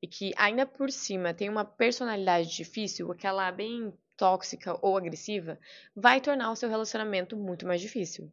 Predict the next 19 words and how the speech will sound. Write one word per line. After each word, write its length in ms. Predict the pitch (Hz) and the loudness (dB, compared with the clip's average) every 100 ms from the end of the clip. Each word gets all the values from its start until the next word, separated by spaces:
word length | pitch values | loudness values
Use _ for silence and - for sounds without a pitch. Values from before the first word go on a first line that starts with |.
| _ - | _ 6
Pra 140 | 220 | 6
falar 300 | 247 233 233 | 8 8 8
a 80 | 320 | 8
verdade, 600 | 381 240 180 180 175 - _ | 2 4 6 4 0 -12 _
se 120 | - | -4
um 60 | 202 | 2
homem 320 | 208 262 277 | 2 2 0
é 60 | 269 | -2
saudável, 720 | 311 277 190 165 156 165 - _ _ _ _ | -2 -2 4 4 2 -4 -12 _ _ _ _
é 60 | 175 | -10
financeiramente 920 | - 208 294 - 254 254 226 185 185 | -4 -2 -2 2 2 2 0 -2 -4
independente, 760 | 185 180 220 220 175 156 156 - _ - | -2 0 0 0 0 0 -8 -14 _ -8
tem 120 | 220 | -8
capacidade 800 | 220 302 262 240 - 180 160 160 | -6 -2 0 0 0 0 0 -2
pra 120 | - 185 | -6 -4
ser 200 | 214 240 | -2 0
um 80 | |
homem 300 | 220 190 185 | 2 0 -2
provedor 680 | 170 175 165 165 165 165 | -6 -8 -4 -4 0 -2